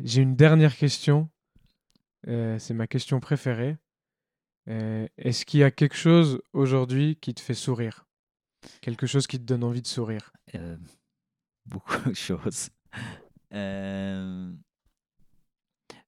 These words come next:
Speaker 2: oui, pour moi aujourd'hui, que, euh, discuter
Speaker 1: Mhm.
Speaker 2: avec, euh, vous,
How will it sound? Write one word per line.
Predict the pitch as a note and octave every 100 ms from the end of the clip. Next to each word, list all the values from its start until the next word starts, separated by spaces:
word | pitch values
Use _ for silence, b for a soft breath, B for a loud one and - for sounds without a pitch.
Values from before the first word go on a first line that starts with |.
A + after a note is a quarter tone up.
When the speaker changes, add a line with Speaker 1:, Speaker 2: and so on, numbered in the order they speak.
| -
Speaker 2:
oui, | A2 F2 - -
pour | G#2 -
moi | G2 F#2+ F2+
aujourd'hui, | F2+ F#2+ - F#2 F2+ F#2+
que, | - F2 F2+ F2+ B B B
euh, | E2+ E2
discuter | F#2+ - - G2 F2+ F2 F2+ F#2+ _ _ _ _
Speaker 1:
Mhm. | C#3
Speaker 2:
avec, | C3 C3+ E2+ -
euh, | F2 F2 E2+ E2+ E2+ E2+ E2+ D2 - - - F2
vous, | F2+ F#2+ G2